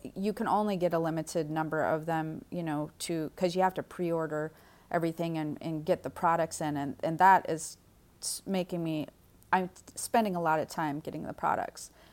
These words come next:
because I, I'm very particular about what I'm giving to you guys. And so, anyways, I can only,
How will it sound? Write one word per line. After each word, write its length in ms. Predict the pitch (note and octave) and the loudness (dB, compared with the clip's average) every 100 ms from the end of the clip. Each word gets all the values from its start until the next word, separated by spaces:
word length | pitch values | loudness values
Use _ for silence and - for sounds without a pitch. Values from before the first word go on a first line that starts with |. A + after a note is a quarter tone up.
| - | -4
because 300 | F#3+ F#3 F3+ | -2 2 4
I, 240 | E3+ E3 - | 4 4 0
I'm 160 | E3 | -2
very 280 | F3 A3+ G#3+ | 4 6 6
particular 520 | - F3+ F3 F3 E3 | 4 -2 -2 2 2
about 280 | D#3 D#3 - | 4 2 2
what 240 | D#3+ D#3+ - | 2 0 0
I'm 180 | D#3 | -4
giving 320 | D3+ D#3 C#3+ C#3+ | -2 -2 -2 -6
to 120 | - | -8
you 100 | F#2 | -8
guys. 340 | - A#1+ - - - - - | -4 -6 -6 -14 -20 -20 -4
And 240 | - F3 E3+ | 0 2 4
so, 380 | F#3+ F3 E3 - _ _ _ _ _ - - - _ - A#3+ | 6 6 6 -2 _ _ _ _ _ -20 -20 -20 _ -4 2
anyways, 640 | A#3+ F#3+ D#3 D3 F3 - - _ - | 4 6 6 6 2 -6 -10 _ 4
I 160 | F#3+ F#3 | 8 8
can 160 | G#3 | 6
only, 500 | G3 G3 G3 F3+ F3 | 4 4 4 0 -2